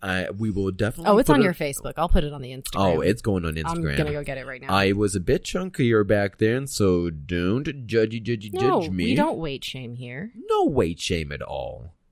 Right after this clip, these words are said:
Speaker 1: That, you know, that needs, that, that needs to be the next thing that goes out in our whole, you know, uh, culture war thing that's going on, which I think it is.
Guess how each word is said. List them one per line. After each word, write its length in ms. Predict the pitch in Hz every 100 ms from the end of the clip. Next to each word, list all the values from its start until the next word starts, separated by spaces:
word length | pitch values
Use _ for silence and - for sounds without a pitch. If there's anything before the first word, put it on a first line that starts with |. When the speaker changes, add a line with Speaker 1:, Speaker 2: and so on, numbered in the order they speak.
| 139
Speaker 1:
That, 260 | 175 127 131
you 120 | 180
know, 160 | 190
that 240 | 143 - 247
needs, 280 | 226 - - 123
that, 160 | 139 143
that 160 | 175
needs 220 | 208 147 -
to 60 |
be 120 | 101
the 100 | 87
next 440 | 80 82 80 - -
thing 200 | 80 78
that 160 | 69 69
goes 280 | 78 82 -
out 320 | 73 71 76
in 220 | - 76 76
our 140 | 69
whole, 420 | - 78 76 73 - _
you 160 | 92
know, 240 | 78 71 64 _ _ _ _ _
uh, 280 | - 82 71 65 -
culture 680 | - 90 87 - 82 85 - _ _ _ _ -
war 400 | 95 98 98 90
thing 260 | - 95
that's 200 | 90 92
going 300 | - 95 95
on, 380 | 95 95 92 95 - _ _ _ _ _ _ -
which 200 | 180 156
I 80 | 123
think 240 | - -
it 100 | -
is. 440 | - 120 73 73